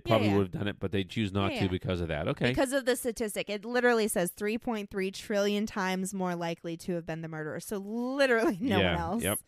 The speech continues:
Speaker 2: Yep. This is all working towards case precedents too, you know?
Speaker 1: Yeah. And again, like I said
Speaker 2: Yeah.
Speaker 1: last week, it'll be interesting to see if, uh, Colorado is the next step, uh, the next state after this
Speaker 2: Yeah.
Speaker 1: collaboration
Speaker 2: Mm-hmm.
Speaker 1: to make a law, especially after this.
Speaker 2: All right.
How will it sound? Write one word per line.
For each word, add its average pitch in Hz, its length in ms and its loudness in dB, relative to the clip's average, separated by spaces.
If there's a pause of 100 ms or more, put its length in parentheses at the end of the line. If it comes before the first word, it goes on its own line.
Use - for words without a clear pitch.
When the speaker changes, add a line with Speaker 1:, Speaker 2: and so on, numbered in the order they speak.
(100)
Speaker 2:
Yep. 87 260 -4
This - 240 -8
is 98 80 -4
all 101 420 2 (160)
working 101 280 -2
towards 98 240 0
case 98 180 -2
precedents 90 580 -2
too, 85 220 -2
you 76 140 -4
know? 76 260 -4 (160)
Speaker 1:
Yeah. 247 240 6
And 233 140 2
again, 233 340 2
like 196 160 -2
I 208 100 0
said 214 200 0
Speaker 2:
Yeah. 185 60 -4
Speaker 1:
last 220 260 2
week, 240 260 -2 (400)
it'll 208 120 -2
be 214 120 -2
interesting 208 460 -4
to - 100 -10
see 196 360 -4
if, - 520 -6
uh, 170 500 -4 (360)
Colorado 196 540 2
is 180 120 -2
the 180 100 -6
next 175 300 -8
step, - 380 -4 (160)
uh, 185 120 -8
the 185 120 -2
next 180 320 -4
state 190 280 -4
after 180 380 -6
this 175 340 -6
Speaker 2:
Yeah. 92 320 2 (140)
Speaker 1:
collaboration 180 800 -2
Speaker 2:
Mm-hmm. 202 160 -10
Speaker 1:
to 170 320 -6
make 170 300 -8
a 175 40 -6
law, 165 380 -6 (460)
especially 180 340 -6
after 156 240 -10
this. 160 260 -4
Speaker 2:
All 139 100 4
right. 180 260 0